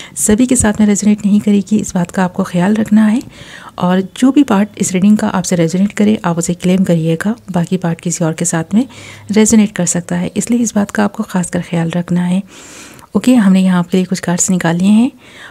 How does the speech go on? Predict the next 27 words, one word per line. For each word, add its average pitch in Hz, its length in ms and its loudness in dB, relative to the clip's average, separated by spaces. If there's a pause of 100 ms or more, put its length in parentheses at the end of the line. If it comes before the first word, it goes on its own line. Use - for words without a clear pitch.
(180)
और 180 520 0 (240)
यहाँ 190 240 0
पर 240 120 0
जो 226 120 2
हमारे 208 160 4
पास 214 200 -2
cards 185 320 -2
आए 190 100 2
हैं 202 180 2 (280)
वो 185 80 2
हैं 185 220 4
द - 140 0
Devil, 165 340 0 (460)
Two 208 80 4
of 185 120 2
swords, 202 380 -2 (420)
Strength, 202 440 -2 (480)
three 240 160 4
of 254 180 0
pentacles, 185 540 0 (320)
six - 280 0
of 190 140 0
pentacles 202 540 -2 (220)
and 220 240 2
five 170 320 -2
of 240 180 -2 (200)
pentacles। 160 540 -2